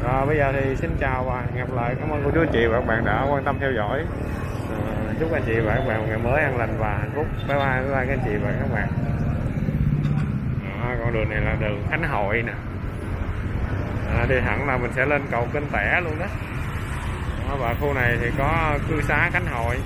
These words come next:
à, bên phải và bên trái. Đó, những cái hẻm đi vô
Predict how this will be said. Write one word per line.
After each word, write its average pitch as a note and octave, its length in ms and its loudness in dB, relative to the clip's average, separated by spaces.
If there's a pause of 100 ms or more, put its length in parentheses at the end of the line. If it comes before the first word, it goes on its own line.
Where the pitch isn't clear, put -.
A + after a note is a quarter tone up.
(880)
à, - 60 -4 (100)
bên C3 120 0 (120)
phải G#2+ 300 0
và B2 80 2
bên B2+ 240 0
trái. C#3 320 0 (1080)
Đó, - 120 0 (560)
những D#3 140 4
cái D#3 100 4
hẻm C3+ 300 2
đi D3+ 120 0
vô C#3 160 2